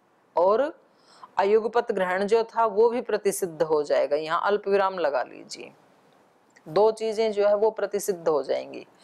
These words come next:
विभो अंतःकरणस्य, अंतःकरण को विभू मानने से, अयुगपत ग्रहणम गत्य भावश्च प्रतिसिद्धम,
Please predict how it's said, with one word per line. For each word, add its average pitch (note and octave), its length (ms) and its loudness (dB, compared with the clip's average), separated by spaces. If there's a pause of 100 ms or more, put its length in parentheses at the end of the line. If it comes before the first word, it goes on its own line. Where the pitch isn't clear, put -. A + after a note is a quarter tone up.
(1160)
विभो F3+ 460 2
अंतःकरणस्य, F3+ 1080 0
अंतःकरण F#3+ 760 2
को F#3 180 0
विभू E3 360 0
मानने D#3 460 -2
से, G#3 420 2 (180)
अयुगपत F#3 640 0
ग्रहणम G#3 500 -2 (360)
गत्य G#3 460 0
भावश्च D#3 600 -2 (380)
प्रतिसिद्धम, D3 880 -6